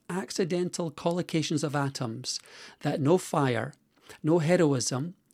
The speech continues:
no intensity of thought and feeling can preserve an individual life beyond the grave,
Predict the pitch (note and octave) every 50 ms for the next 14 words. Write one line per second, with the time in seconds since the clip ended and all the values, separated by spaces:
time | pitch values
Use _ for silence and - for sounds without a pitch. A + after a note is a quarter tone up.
0 | - - - - - D3+ D#3 E3+ F#3 F3 - - D#3+ D#3 D#3 D#3+ - - E3+ C3+
1 | - - E3+ E3+ D3+ B2+ - - - - D3+ D3 D#3 F3 - - - E3+ F3+ F3+
2 | - - - D3 C#3 C3 B2+ C3 C3+ D3+ D3+ - - C3+ C3 - C3+ A#2 G#2+ C#3+
3 | D3 E3 F#3 F#3 F#3 - - B2+ B2 C#3 F3 F#3 F3+ D#3+ F3 E3+ - F#3+ F3+ E3+
4 | D#3+ D3 C#3 C#3+ D3 C#3+ - - D3 B2+ B2+ C3+ D#3 F3 - F#3+ F3+ - C#3 C3
5 | B2+ B2 B2+ C#3+ D#3 - -